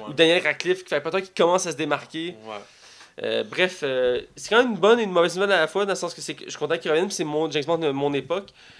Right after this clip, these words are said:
Speaker 2: Reste que, genre, ça m'aurait pas dérangé qu'un autre acteur. Il y avait des rumeurs qui disaient que Tom Hardy allait être le prochain James Bond.
Speaker 1: Ou il y avait même, euh, Tom Hiddleston, lui qui joue Loki dans Avengers.
Speaker 2: Ouais.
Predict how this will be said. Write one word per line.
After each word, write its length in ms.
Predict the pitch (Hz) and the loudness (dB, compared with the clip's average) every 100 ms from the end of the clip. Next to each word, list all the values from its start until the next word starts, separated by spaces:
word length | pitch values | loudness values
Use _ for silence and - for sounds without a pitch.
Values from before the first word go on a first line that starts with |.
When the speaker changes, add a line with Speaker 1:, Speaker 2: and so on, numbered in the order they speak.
| _ - | _ -4
Speaker 2:
Reste 280 | 151 165 - | -2 -2 -2
que, 440 | 147 143 135 131 113 | 0 0 -2 -6 -6
genre, 200 | 139 120 - | -2 -2 -2
ça 120 | 156 | -2
m'aurait 180 | 147 147 | 0 2
pas 80 | |
dérangé 340 | 185 170 147 165 | 2 4 0 0
qu'un 140 | 180 | 0
autre 120 | 151 165 | 0 0
acteur. 160 | 156 | -2
Il 40 | 240 | -2
y 40 | |
avait 100 | 196 | -2
des 120 | 160 | -2
rumeurs 320 | 160 175 202 | -6 -2 -2
qui 100 | 208 | -2
disaient 220 | 151 135 170 | -10 -8 -4
que 160 | 160 | -2
Tom 240 | 143 185 175 | 0 0 2
Hardy 420 | 160 139 175 190 - - - - | 0 0 -10 -12 -16 -20 -20 -6
allait 180 | - 143 | 0 0
être 80 | |
le 80 | 147 | 0
prochain 300 | 143 151 160 | -2 -4 -4
James 160 | 156 139 | -2 -2
Bond. 280 | 139 147 180 185 139 | 0 0 -2 -8 -12
Speaker 1:
Ou 60 | 135 | -6
il 80 | 131 | -4
y 20 | |
avait 140 | 123 | -4
même, 240 | 127 139 131 | -4 -8 -8
euh, 240 | 117 113 120 | -10 -12 -10
Tom 240 | 131 135 110 | -10 -10 -14
Hiddleston, 760 | 123 123 117 - - 160 165 _ _ _ _ - | -18 -16 -16 -18 -18 -16 -18 _ _ _ _ -18
lui 140 | 135 | -18
qui 160 | 131 120 | -14 -14
joue 180 | 120 | -12
Loki 400 | 127 123 113 139 | -6 -6 -6 -8
dans 300 | 135 113 110 | -8 -8 -8
Avengers. 380 | 110 113 107 104 | -10 -10 -14 -4
Speaker 2:
Ouais. 360 | 143 165 175 | 4 6 6